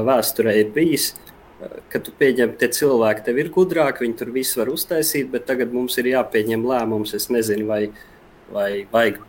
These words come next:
Bitcoin protokolā kādas neatgriezeniskas izmaiņas vai ko, un tad tu sāc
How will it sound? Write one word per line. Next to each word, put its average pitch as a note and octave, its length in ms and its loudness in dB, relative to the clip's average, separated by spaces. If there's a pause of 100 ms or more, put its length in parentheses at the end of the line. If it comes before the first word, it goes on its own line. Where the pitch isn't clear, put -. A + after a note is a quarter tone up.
Bitcoin G#2+ 500 0
protokolā G2+ 680 -2
kādas G2 300 -2
neatgriezeniskas G#2 960 -2
izmaiņas G#2 480 0
vai G2 160 -4
ko, E3 240 0 (600)
un A#2 100 -12
tad B2+ 160 -2
tu E3 100 4
sāc G2 300 2